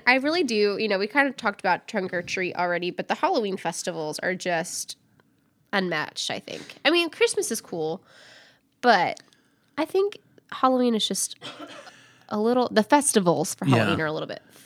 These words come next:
Speaker 1: funner.
Speaker 2: Yeah.
Speaker 1: Um, so we went to s-, the Silver Dollar City Harvest Festival, which was beautiful. Um, but all of the pumpkin patches and the arts and craft fairs, they did, um, Ozarktober,
Speaker 2: Mm-hmm.
Speaker 1: which is in downtown Springdale. That's a lot of fun.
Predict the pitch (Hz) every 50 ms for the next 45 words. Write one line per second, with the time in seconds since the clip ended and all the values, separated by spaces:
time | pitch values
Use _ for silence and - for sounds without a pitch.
0 | - - 110 92 90 82 - 214 - - 104 92 90 87 165 - - - - _
1 | _ _ - - 226 226 208 190 202 190 - 233 240 247 262 285 269 254 247 233
2 | - - _ _ 220 214 214 - 220 220 226 233 240 254 247 - 233 214 214 220
3 | 233 240 - - - - 190 175 175 175 - 165 170 - - 165 170 165 170 185
4 | 214 214 214 185 180 - 185 185 180 170 190 175 170 175 170 156 156 160 160 -
5 | - 160 151 156 180 208 208 - _ _ _ - - - - - - _ - 202
6 | 196 190 180 165 175 185 185 - 190 - 190 202 214 208 196 - 180 - - 240
7 | 247 240 - 269 240 - - - 254 247 240 - - 254 247 240 240 240 240 240
8 | 233 220 208 196 190 - - 208 208 - 196 185 - - 208 226 240 - - -
9 | - 247 247 240 240 240 240 240 240 240 240 233 - - - - - _ - -
10 | - - - - _ _ _ _ 202 208 214 202 208 196 165 - _ _ - 202
11 | 190 180 175 175 - - 185 208 220 220 233 220 208 - - - 226 220 220 208
12 | 220 220 233 240 247 240 _ - 131 123 107 110 110 110 202 196 208 202 196 190
13 | 190 185 - 202 196 196 - - 208 208 196 214 214 196 170 160 - - 185 190
14 | 185 180 190 185 - 202 190 190 196 208 208